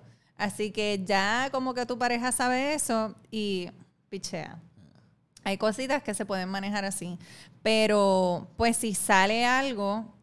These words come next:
este, y, eh, que, que puede dañar la relación, este, pues definitivamente como que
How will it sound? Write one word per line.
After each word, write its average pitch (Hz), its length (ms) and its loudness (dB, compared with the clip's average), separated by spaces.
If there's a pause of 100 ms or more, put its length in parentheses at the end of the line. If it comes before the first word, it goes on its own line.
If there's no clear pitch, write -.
este, 180 1300 -2 (160)
y, 196 140 -8
eh, 190 420 -6
que, 180 400 -4 (640)
que 202 160 -2
puede 190 280 0
dañar 220 720 0 (160)
la 196 340 -2
relación, 214 840 -2 (420)
este, 180 1300 -2 (360)
pues 208 140 -2
definitivamente 185 960 -4
como 214 260 -4
que 180 440 -4